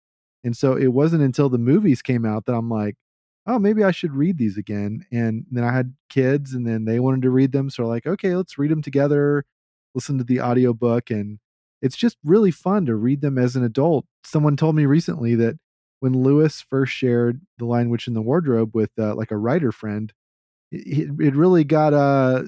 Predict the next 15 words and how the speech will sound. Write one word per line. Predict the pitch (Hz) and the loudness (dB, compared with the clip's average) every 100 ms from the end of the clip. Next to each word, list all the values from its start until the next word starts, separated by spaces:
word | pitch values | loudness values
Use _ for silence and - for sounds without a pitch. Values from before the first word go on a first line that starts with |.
| - - | -12 -16
shot | - 165 175 - | -2 0 0 0
down | 156 147 110 110 - | 0 0 -2 -6 -8
by | 120 117 | -4 -4
this | 107 | -6
friend | - 120 110 107 107 _ _ _ - | -6 -4 -2 -4 -10 _ _ _ -4
that | 139 | -2
was | 123 | 0
like, | 131 123 113 139 | 2 0 -2 -2
"You | 139 | -2
should | 143 131 | 0 -4
stop | - 120 117 - | -4 -4 -2 -4
this." | 107 - - - 120 | -8 -8 -12 -4 -4
<laughs> | - - - _ _ 180 214 226 226 175 - | -4 -14 -18 _ _ -16 -12 -8 -6 -6 -2
And, | 147 147 143 | 0 0 2
uh, | 147 131 | 2 2